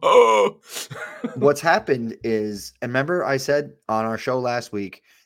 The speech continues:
Speaker 2: that Nuno seems to have figured out his best eleven.
Speaker 1: I thought he did
Speaker 2: There's
Speaker 1: too. I was
Speaker 2: Yeah, but it
Speaker 1: surprised
Speaker 2: was
Speaker 1: at how
Speaker 2: against
Speaker 1: poor
Speaker 2: Newcastle, who's the second worst team in this league,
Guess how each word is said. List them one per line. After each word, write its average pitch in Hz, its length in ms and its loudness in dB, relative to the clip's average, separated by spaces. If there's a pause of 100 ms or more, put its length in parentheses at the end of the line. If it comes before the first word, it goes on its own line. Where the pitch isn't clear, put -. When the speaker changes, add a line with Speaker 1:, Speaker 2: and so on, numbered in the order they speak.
Speaker 2:
that 104 340 -4
Nuno 127 280 -4
seems 123 340 -8
to 120 80 -4
have 110 120 -4
figured 113 260 -8
out 113 120 -2
his 104 100 -8
best - 280 -10
eleven. 139 440 -4
Speaker 1:
I 202 140 6
thought 320 200 6
he 311 80 4
did 269 180 0
Speaker 2:
There's 214 80 -2
Speaker 1:
too. 339 360 0
I 160 80 4
was 180 140 -2
Speaker 2:
Yeah, 151 100 2
but - 80 0
it 233 220 6
Speaker 1:
surprised - 20 -6
Speaker 2:
was 147 100 -2
Speaker 1:
at 143 60 -4
how 156 100 0
Speaker 2:
against 143 380 -4
Speaker 1:
poor 123 160 -6
Speaker 2:
Newcastle, 104 720 -6
who's 151 280 -8
the 185 120 -6
second 190 440 -8
worst - 320 -8
team 101 180 -12
in 95 80 -14
this 95 220 -16
league, 73 240 -16